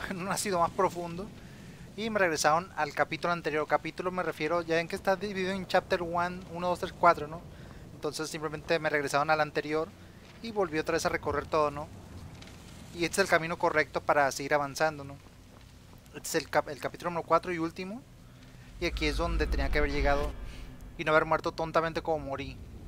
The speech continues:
Se fijan, antes había llegado allá abajo. Antes yo estuve ahí porque elegí mal la, la escalera de Howard para poder <laughs> pasar por aquí. Pero aquí es donde tenemos que llegar, ¿no? Entonces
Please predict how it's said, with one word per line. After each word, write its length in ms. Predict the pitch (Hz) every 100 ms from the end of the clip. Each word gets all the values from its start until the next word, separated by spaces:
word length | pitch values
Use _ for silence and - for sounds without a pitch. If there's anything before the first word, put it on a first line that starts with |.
| - - - - - - - - - - - - - -
Se 160 | 151
fijan, 260 | 151 - 165
antes 260 | 165 180
había 180 | 180 151
llegado 320 | 165 160 160 175
allá 200 | 160 170
abajo. 540 | 156 160 135 - - - - - - - - - - - -
Antes 240 | 139 156
yo 80 | 160
estuve 340 | - 170 170
ahí 380 | 165 151 147 139 - - - - - - -
porque 260 | 151 - 147 -
elegí 400 | 151 143 - 147
mal 240 | 139 139
la, 160 | 147 147
la 180 | 139 139
escalera 400 | 127 135 135 143
de 180 | 139 120
Howard 440 | 143 147 139 151
para 180 | 127 -
poder 280 | - 131 135
<laughs> 20 |
pasar 320 | - - 165
por 140 | 170
aquí. 200 | 160 185 220 - - -
Pero 120 | 247
aquí 100 | 220
es 80 | 226
donde 100 | 220
tenemos 180 | 202 196
que 100 | 160
llegar, 260 | 131 131
¿no? 60 | 135
Entonces 480 | 135 143 135 151